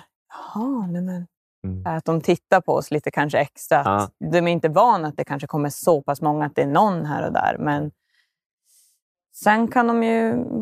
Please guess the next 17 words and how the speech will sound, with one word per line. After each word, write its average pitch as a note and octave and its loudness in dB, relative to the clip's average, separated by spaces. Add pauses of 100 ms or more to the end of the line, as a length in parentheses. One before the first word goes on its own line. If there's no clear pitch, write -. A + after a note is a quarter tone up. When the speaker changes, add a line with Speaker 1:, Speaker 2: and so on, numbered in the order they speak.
(120)
Speaker 1:
kanske G#3 0
ha F#3 6
lite F#3 0
hårdare F3+ 4
jargong. F3 2
Men E3 2 (640)
alltså, D#3+ -2 (200)
det F3+ 6
är F3 6
bara F3 4
att E3 2
säga D#3+ 0
ifrån. D#3+ -2
Man E3+ 0
får D#3+ 0
ha D#3+ 6
lite E3 -6